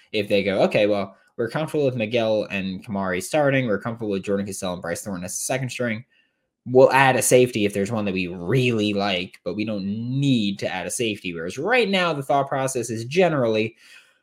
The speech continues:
"Poof, need to add a safety." So we'll see how the spring game really changes that, if at all, how it goes into the evaluation. But thanks for making Locked On Gators your first listen of the day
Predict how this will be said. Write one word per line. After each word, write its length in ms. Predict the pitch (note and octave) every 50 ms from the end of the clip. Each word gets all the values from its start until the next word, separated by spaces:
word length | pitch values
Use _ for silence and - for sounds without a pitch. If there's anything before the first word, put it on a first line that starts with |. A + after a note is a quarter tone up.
| _ _ _ _ _ _ _ _
"Poof, 640 | - - D3+ E3+ E3+ D#3+ - - - - - - - _ _ -
need 300 | - G2+ G#2+ A2 G#2+ G#2
to 100 | G2+ G#2
add 160 | F2 F#2 F#2 F2+
a 60 | F2+
safety." 480 | - - G#2 F#2+ F2+ E2+ - F2 E2+
So 200 | - - A2+ A2
we'll 140 | G#2+ A#2 B2+
see 220 | B2 - C#3+ C3 B2+
how 160 | C3+ A#2+ A#2
the 120 | A#2 A2+
spring 300 | G#2 - - A#2+ A2+ A2
game 260 | G#2+ G#2+ G#2+ G#2+ G#2
really 340 | G#2 G2+ G2 F#2+ F#2 F2+ - -
changes 580 | - - - G2+ G2+ G#2+ G#2+ G#2 A2 G#2 G#2+
that, 260 | A2 G#2+ G#2+ G#2 -
if 200 | - G2+ G2 G2+ -
at 200 | - F#2 F2+ F2+
all, 300 | F#2 G2 G2+ G2+ G2 G2
how 200 | G#2+ G#2 F#2 F2
it 80 | F2+ F2+
goes 160 | F2+ F2 -
into 160 | F2+ F#2+ -
the 80 | - F#2+
evaluation. 640 | F2 G2 F2+ F2 F#2+ F#2+ G2 G2 F#2+ - F2+ F#2
But 180 | F#2+ F#2 - -
thanks 200 | C3 C3+ C3+ -
for 80 | -
making 160 | B2+ A#2+ A#2+ A#2+
Locked 200 | A2+ A2+ A2+ A2+
On 80 | A2
Gators 320 | A2+ A2 A2 A2 G#2+ G2+ -
your 100 | G#2 G2+
first 280 | - A2 G#2+ G2+ -
listen 240 | A2 G#2 - G#2+ G2
of 100 | G2+ G2
the 80 | G2+ F#2+
day 220 | G2+ F#2 F#2 -